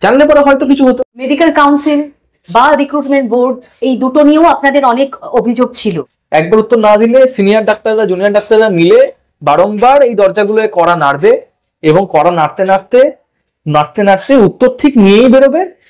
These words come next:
Speaker 1: এবং কেঁচো খুঁড়তে খুঁড়তে যদি কেউটা বেরোয়, তাহলে আমাদের কোনো ভয় নেই। যাদের ভয় আছে তারা বিভিন্ন ন্যারেটিভ ছড়ানোর চেষ্টা করবে, এ নিয়ে আমরা মাথা ঘামাই না।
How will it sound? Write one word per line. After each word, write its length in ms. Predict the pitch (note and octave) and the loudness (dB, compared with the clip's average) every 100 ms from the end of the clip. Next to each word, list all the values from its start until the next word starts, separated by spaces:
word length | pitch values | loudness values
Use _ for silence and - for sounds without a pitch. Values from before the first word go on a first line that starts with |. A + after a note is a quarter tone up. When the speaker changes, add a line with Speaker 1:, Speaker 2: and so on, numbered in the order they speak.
| - | -4
Speaker 1:
এবং 240 | E3 G#3 | -2 -2
কেঁচো 240 | G3+ F3+ A#3 | -4 -2 -2
খুঁড়তে 300 | A#3 A3+ B3+ | -2 -2 -2
খুঁড়তে 220 | B3+ B3 | -2 0
যদি 180 | B3+ B3+ | 0 2
কেউটা 280 | B3 A#3+ C4 | 0 2 2
বেরোয়, 360 | C#4+ C4+ D#3+ - _ | 2 2 0 -8 _
তাহলে 180 | F3+ G3 | -2 0
আমাদের 280 | F#3 A3 B3+ | 2 2 2
কোনো 160 | C4+ | 2
ভয় 280 | A#3+ F3+ F#3+ | 0 2 0
নেই। 260 | D#3 F3 B3 _ _ | 0 -6 -10 _ _
যাদের 240 | D3 G#3+ A3 | -2 0 0
ভয় 320 | E3 A3+ B3+ | 0 2 2
আছে 260 | - D#3 | 0 -4
তারা 220 | E3+ E3+ G#3+ | -2 -2 0
বিভিন্ন 320 | A3+ A#3+ A3+ | -2 -2 -4
ন্যারেটিভ 380 | F#3 F#3 G#3 A3+ | -2 -2 -2 -6
ছড়ানোর 260 | A3 G#3 G3+ | -2 -2 -2
চেষ্টা 280 | F#3 - | -6 -4
করবে, 400 | F3+ E3+ D#3+ A#3 - _ - | -2 0 2 0 -2 _ -6
এ 80 | D#3 | -2
নিয়ে 140 | G3+ | 0
আমরা 180 | D3 D#3+ | 0 0
মাথা 200 | C3 C3 | -2 -4
ঘামাই 240 | B2 A#2 | -4 -4
না। 100 | A2+ | -4